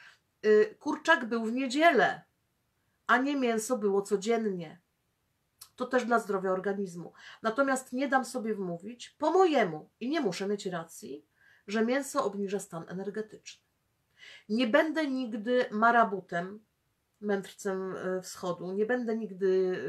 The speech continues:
e, stała jak Szymon Sz-, Szymon Słupnik na słupie. Oni tam mieli w ogóle ekstremalne na tym wschodzie pomysły, e, umartwiania swojego ciała.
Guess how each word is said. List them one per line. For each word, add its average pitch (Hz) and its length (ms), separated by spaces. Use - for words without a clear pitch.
e, 190 40
stała 208 360
jak 190 140
Szymon 196 240
Sz-, - 340
Szymon 202 420
Słupnik 196 520
na 190 120
słupie. - 440
Oni 285 180
tam 233 140
mieli 220 140
w 202 60
ogóle 196 160
ekstremalne 190 540
na 165 100
tym 175 140
wschodzie 180 300
pomysły, 170 600
e, - 120
umartwiania 180 560
swojego 165 300
ciała. 151 400